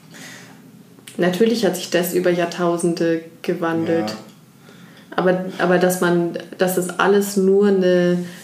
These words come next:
Speaker 1: subjektive Brille ist auf was, was wir eh gar nicht erkennen können, das, das kann man ja dann irgendwie, grad weil man weiß, wie was, wie wo entstanden ist, dann kann man, ähm, finde ich, da ja auch wieder was draus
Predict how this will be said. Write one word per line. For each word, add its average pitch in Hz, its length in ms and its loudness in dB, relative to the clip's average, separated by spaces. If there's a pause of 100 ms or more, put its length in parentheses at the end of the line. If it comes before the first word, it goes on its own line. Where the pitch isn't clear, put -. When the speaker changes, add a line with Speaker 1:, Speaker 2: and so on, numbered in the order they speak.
Speaker 1:
subjektive 196 720 2
Brille 202 400 2
ist - 300 2
auf 180 160 -4
was, 185 200 -2
was 180 180 -2
wir - 100 0
eh 190 140 2
gar 170 180 -2
nicht 170 160 -2
erkennen 208 500 0
können, 180 600 -2 (1400)
das, 185 260 -2 (220)
das 180 180 0
kann 180 140 -2
man 180 180 2
ja 175 100 2
dann 175 340 0
irgendwie, 170 500 -2
grad 170 260 -4
weil 175 180 2
man 185 220 2
weiß, 175 360 0
wie 175 140 -2
was, - 320 -4
wie 175 220 -4
wo 180 160 2
entstanden 180 600 -2
ist, 190 360 -2
dann 175 340 -2 (380)
kann 180 200 -2
man, 175 360 2 (120)
ähm, 165 540 -4 (1160)
finde 185 220 0
ich, 180 100 -4
da 175 140 0
ja 180 240 2
auch 185 160 -2
wieder 175 220 2
was 170 180 -4
draus 160 720 -4